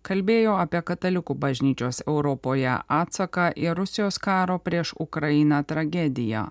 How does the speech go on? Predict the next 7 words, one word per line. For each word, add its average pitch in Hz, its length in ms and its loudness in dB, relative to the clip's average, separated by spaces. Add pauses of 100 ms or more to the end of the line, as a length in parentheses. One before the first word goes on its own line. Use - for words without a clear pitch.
(160)
Šiandien 156 480 4
Ukrainos 151 560 2
šeimos 180 420 0
patiria 147 380 -2
sunkiausią 151 720 0
ir 139 80 -2
skausmingiausią 151 1040 0